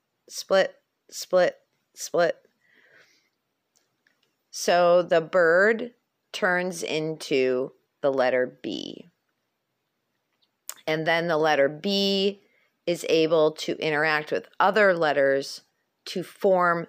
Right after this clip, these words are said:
the word bird. Right? 'Cause, like, you know, hey, every generation improves upon the work of the last one, right?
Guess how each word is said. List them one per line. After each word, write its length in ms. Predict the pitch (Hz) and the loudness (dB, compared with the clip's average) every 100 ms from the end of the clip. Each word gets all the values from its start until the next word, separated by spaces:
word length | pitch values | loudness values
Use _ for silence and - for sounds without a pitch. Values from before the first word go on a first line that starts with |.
| - | -12
the 240 | 147 156 | -2 0
word 920 | 143 143 160 180 151 139 135 156 160 _ _ _ _ _ | 0 0 2 4 4 4 2 -2 -8 _ _ _ _ _
bird. 640 | - 147 104 58 58 - _ _ _ _ _ _ _ _ _ _ _ _ _ _ _ _ _ _ _ | 0 2 2 0 -4 -8 _ _ _ _ _ _ _ _ _ _ _ _ _ _ _ _ _ _ _
Right? 380 | 143 143 170 - _ | -2 0 0 -4 _
'Cause, 240 | - 214 233 | -4 0 2
like, 440 | 214 214 - - | 2 0 -8 -2
you 80 | 254 | 0
know, 340 | 196 180 185 - - _ | 2 0 -2 -6 -20 _
hey, 480 | 262 262 180 117 - _ - | 2 4 2 -2 -10 _ -2
every 320 | 214 220 240 | 0 2 0
generation 680 | 202 226 226 208 214 226 202 | 0 0 2 2 2 0 -2
improves 460 | 170 165 185 185 175 | -4 -2 0 0 -2
upon 280 | 175 185 175 | -4 -2 -2
the 120 | 165 | 0
work 200 | 175 175 | 0 0
of 60 | 175 | -2
the 100 | 156 | 0
last 400 | 170 180 - - | 0 -2 -4 -8
one, 200 | 87 80 | -6 -6
right? 420 | 135 147 165 | -4 -4 -6